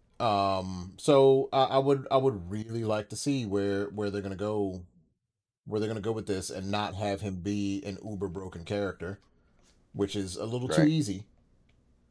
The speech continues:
Speaker 1: A little too easy with Sephiroth. Um,
Speaker 2: A little too easy. Mm-hmm.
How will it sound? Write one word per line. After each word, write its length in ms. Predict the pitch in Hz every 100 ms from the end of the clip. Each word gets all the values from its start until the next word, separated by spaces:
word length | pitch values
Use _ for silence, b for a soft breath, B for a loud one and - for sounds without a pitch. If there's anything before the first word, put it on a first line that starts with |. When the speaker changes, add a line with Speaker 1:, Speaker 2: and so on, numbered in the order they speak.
| _
Speaker 1:
A 40 |
little 160 | 117 147
too 160 | 160 147
easy 220 | 143 120
with 160 | 113
Sephiroth. 480 | - 107 92 85 - _ _ _ _ _ _ _ _ _ _ _ _ _ _ _ _ _ _ _ _ _
Um, 640 | - 104 98 92 92 90 90 -
Speaker 2:
A 40 |
little 240 | 113 117 110
too 180 | 98 101
easy. 300 | 95 92 95 _
Mm-hmm. 100 | 110